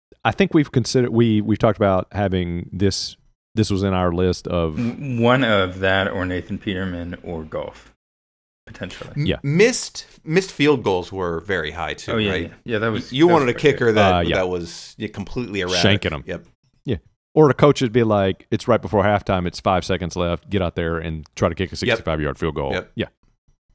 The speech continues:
Speaker 2: All right.
Speaker 1: Um, so, yeah, like Luke was saying, this is going to be, there's going to be one of these, I think, either do no, no do harm,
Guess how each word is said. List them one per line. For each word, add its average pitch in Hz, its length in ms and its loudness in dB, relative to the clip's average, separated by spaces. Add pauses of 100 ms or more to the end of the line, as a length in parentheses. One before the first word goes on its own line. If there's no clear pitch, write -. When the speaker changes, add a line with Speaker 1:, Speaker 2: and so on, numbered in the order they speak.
(120)
Speaker 2:
All 98 80 -10
right. - 80 -16 (920)
Speaker 1:
Um, 87 180 -4 (880)
so, 113 340 4
yeah, 104 300 2
like 110 320 -4
Luke 104 120 2
was 90 80 -6
saying, 90 180 0
this 98 160 -2
is 107 80 -2
going 92 220 0
to 90 100 -8
be, 82 260 -4
there's 98 200 -4
going 139 160 2
to 135 60 2
be 117 340 0
one 117 440 2
of 98 220 -2
these, 90 240 0
I 85 60 0
think, 82 440 -6
either 82 320 -4
do 82 220 -2
no, 92 220 -2
no 98 240 0
do 95 160 -2
harm, 92 600 -2